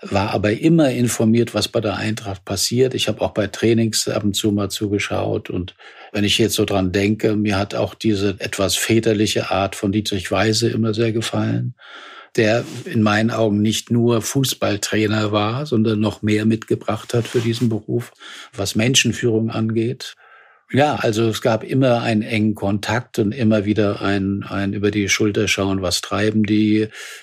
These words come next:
Natürlich hat man sich auch manchmal geärgert und man hat sich gefreut, wenn ein guter Spieler gekauft wurde.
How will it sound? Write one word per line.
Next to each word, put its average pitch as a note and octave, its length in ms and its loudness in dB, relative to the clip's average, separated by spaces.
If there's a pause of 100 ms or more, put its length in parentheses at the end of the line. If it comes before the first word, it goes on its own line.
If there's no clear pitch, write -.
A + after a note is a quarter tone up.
Natürlich G2 360 0
hat G2+ 140 -2
man G2 100 0
sich G2 200 0
auch F2+ 40 2
manchmal F#2+ 360 0
geärgert B2 800 2
und G#2 120 0
man G2+ 160 -2
hat G2 180 -2
sich - 280 -4
gefreut, B2 640 2
wenn G#2+ 240 2
ein G#2 160 -4
guter G#2+ 300 0
Spieler A#2 340 0
gekauft G#2 560 -2
wurde. G#2+ 380 2